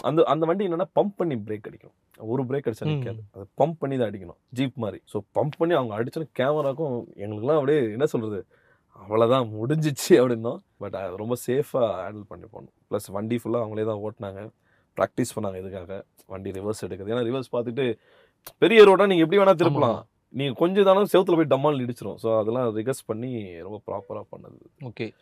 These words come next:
Speaker 2: அருணுடைய டீடைலிங் பத்தி நீங்க சொல்லுங்க மாஸ்டர். ஏன்னா ரெண்டு மூணு இடத்துல ரொம்ப பிரமிப்பா இருந்தது. அஹ், ஸ்டார்டிங்ல அந்த லாயரை எரிக்கும் போது பாத்தீங்கன்னா பின்னாடி செவுத்துல ஒரு பெயிண்டிங் இருக்கும், கிட்டத்தட்ட அதுக்கு ரிலேட்டடா கோரமான ஒரு பெ-, பெயிண்டிங் ஒண்ணு இருக்கும். அப்புறம் சைடிஸ் எடுத்துட்டு வரக்கா அந்த பையன் போகும்போது யோசிச்சுக்கிட்டே போவான், அது ஒரு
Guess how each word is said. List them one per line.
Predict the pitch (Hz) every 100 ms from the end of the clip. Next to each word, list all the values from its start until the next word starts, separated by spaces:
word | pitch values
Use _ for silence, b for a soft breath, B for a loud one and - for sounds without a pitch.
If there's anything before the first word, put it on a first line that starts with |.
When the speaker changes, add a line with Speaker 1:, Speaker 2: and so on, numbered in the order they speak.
| -
Speaker 2:
அருணுடைய | 156 254 240 175 135
டீடைலிங் | 180 208 180 135
பத்தி | 107 120 135
நீங்க | 120 110
சொல்லுங்க | 107 123 123
மாஸ்டர். | 113 - 120
ஏன்னா | 147
ரெண்டு | 156 170 202
மூணு | 190 180
இடத்துல | 175 -
ரொம்ப | 147 185
பிரமிப்பா | 185 160 151 147
இருந்தது. | 139 127 117 113 b b b -
அஹ், | 123
ஸ்டார்டிங்ல | 120 151 202 196
அந்த | 165 131 123 117
லாயரை | 127 180 185 139
எரிக்கும் | 139 165 165
போது | 151 139
பாத்தீங்கன்னா | 127 131 165
பின்னாடி | 165 185 180
செவுத்துல | 175 175 175
ஒரு | 147 123
பெயிண்டிங் | 147 156 139
இருக்கும், | 117 113
கிட்டத்தட்ட | 110 135 147 170 180
அதுக்கு | 160 143
ரிலேட்டடா | 143 156 156 180
கோரமான | 151 160 160 156
ஒரு | 147 123 120 113 b _
பெ-, | 151 - -
பெயிண்டிங் | 147 143
ஒண்ணு | 127 120
இருக்கும். | 120 160 190 220 b _
அப்புறம் | 135 170 151 131
சைடிஸ் | 214 247 202
எடுத்துட்டு | 156 143 147
வரக்கா | 139 143
அந்த | 170 147
பையன் | 131 160 208
போகும்போது | 170 151 165 160 160
யோசிச்சுக்கிட்டே | - 175 151
போவான், | 143 127 120 135
அது | 127
ஒரு | 127